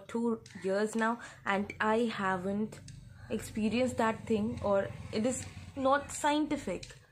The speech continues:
because hair growth totally ju-, depends on hormones and genes. So if you have this hormone or gene where you usually get more hair, then you're, you're naturally going to get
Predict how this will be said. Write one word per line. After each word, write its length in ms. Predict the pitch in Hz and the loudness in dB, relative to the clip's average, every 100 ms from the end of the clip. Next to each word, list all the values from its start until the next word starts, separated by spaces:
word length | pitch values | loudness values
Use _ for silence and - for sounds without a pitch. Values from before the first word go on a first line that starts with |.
| - - _ | -20 -20 _
because 400 | - 214 254 247 - - - - | -12 2 2 2 -4 -16 -20 -4
hair 240 | 262 277 | 4 4
growth 340 | 226 226 220 - | 6 4 4 4
totally 360 | 247 - 262 | 0 2 0
ju-, 200 | 226 226 - | 2 0 -2
depends 480 | 180 - 226 247 240 | -12 -2 0 2 0
on 160 | 220 214 | 2 2
hormones 520 | 214 208 208 226 226 | 2 0 2 0 0
and 160 | 240 190 | 0 0
genes. 280 | 170 170 - - - | 0 -6 -8 -20 -20
So 120 | - 247 | -6 0
if 180 | 240 247 | 0 2
you 120 | 254 | 0
have 380 | 233 202 202 - - | 4 4 2 -4 -6
this 180 | 202 | -6
hormone 380 | - 208 214 240 | -4 0 2 2
or 120 | 233 | 2
gene 360 | 220 185 160 180 - - - | 0 -2 -6 -8 -10 -20 -6
where 160 | 202 208 | 0 2
you 340 | 208 240 240 | 4 2 2
usually 540 | 226 214 220 208 240 247 | -2 0 2 2 0 2
get 260 | 220 214 | 0 0
more 240 | 202 202 233 | -2 2 2
hair, 180 | 233 233 | 2 2
then 260 | 226 226 | 2 2
you're, 240 | 240 240 240 - - | 2 2 -2 -10 -12
you're 140 | 220 226 | -2 2
naturally 420 | 214 202 - 240 | 4 2 0 0
going 160 | 240 226 | 2 2
to 60 | |
get 300 | 196 196 202 | 2 0 0